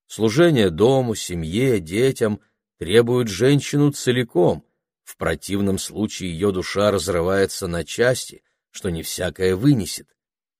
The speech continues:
Или происходит перекос в сторону дела, что мало свойственно женской природе. И, конечно, невозможно личности поэта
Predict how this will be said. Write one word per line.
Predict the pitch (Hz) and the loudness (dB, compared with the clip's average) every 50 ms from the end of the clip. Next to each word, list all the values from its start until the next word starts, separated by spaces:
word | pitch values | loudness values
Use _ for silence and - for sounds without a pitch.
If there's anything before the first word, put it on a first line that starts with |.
| _ _ _ _ _ _ _ | _ _ _ _ _ _ _
Или | - 120 143 165 175 | 0 2 2 4 2
происходит | 151 156 156 160 147 - - - 147 156 147 151 143 147 _ | 2 2 2 2 2 0 0 2 2 4 4 4 2 2 _
перекос | - 127 120 113 107 - - - 98 113 117 - - - | -4 0 0 0 0 -2 -2 0 2 2 2 2 -2 -10
в | - - | -10 -10
сторону | - - - 101 98 104 110 107 113 120 | -10 -6 -2 2 2 4 4 4 2 0
дела, | 113 101 95 95 98 95 87 82 78 78 80 78 - _ _ _ _ _ _ _ | -2 -6 -8 -6 -2 0 0 0 0 0 -2 -4 -6 _ _ _ _ _ _ _
что | - - - - 98 92 | -18 -12 -4 -2 0 0
мало | 110 139 139 123 92 87 | 2 2 2 2 2 0
свойственно | 80 - - 95 98 101 92 - - - 90 87 90 85 | -2 -4 -4 0 0 2 2 0 -4 -8 -6 -6 -6 -6
женской | 78 80 107 98 90 - - - - 95 90 | -2 -2 -2 -2 -2 -4 -8 -10 -10 -10 -10
природе. | 76 - 98 110 113 113 117 98 82 73 - - _ _ _ _ _ _ _ _ _ _ _ _ _ _ _ | -10 -6 -2 2 4 4 4 4 2 -2 -8 -16 _ _ _ _ _ _ _ _ _ _ _ _ _ _ _
И, | - 95 | -10 -2
конечно, | 95 127 131 156 185 190 151 - - 98 | 0 2 2 2 2 0 0 0 -2 -2
невозможно | 95 98 104 104 107 95 80 90 120 143 160 143 92 80 90 90 | -2 0 2 2 2 0 0 -2 -2 0 2 0 0 0 -2 -4
личности | 87 92 117 123 107 - - 87 87 - - - 95 | -4 -2 -4 -6 -6 -8 -10 -10 -10 -10 -8 -8 -10
поэта | 78 - - 87 95 117 127 123 - - 87 - | -8 -6 -2 2 4 6 6 4 4 2 -4 -10